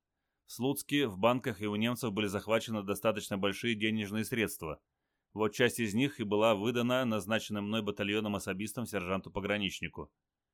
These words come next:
Через два часа после отправления эшелона Соловьев доложил о выполнении поставленной задачи. Гарнизон Тимковичей составляла группа полицейских из местной белорусской и польской белоповязочной шантропы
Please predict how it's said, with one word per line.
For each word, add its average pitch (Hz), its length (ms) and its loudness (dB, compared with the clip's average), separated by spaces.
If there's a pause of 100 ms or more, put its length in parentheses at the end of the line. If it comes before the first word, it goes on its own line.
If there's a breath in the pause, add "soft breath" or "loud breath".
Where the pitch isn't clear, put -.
(280)
Через 110 240 -4
два 113 180 2
часа 110 300 0
после 107 420 0
отправления 104 680 0
эшелона 110 560 -2 (280)
Соловьев 107 500 2
доложил 110 420 2
о 104 40 4
выполнении 107 560 4
поставленной 98 560 0
задачи. 92 520 0 (540)
Гарнизон 117 540 4
Тимковичей 127 720 2 (160)
составляла 113 540 4
группа 113 260 0
полицейских 107 680 0
из 95 140 0
местной 110 320 0
белорусской 101 520 0
и 98 40 0
польской 107 420 0
белоповязочной 95 760 0
шантропы 90 600 -2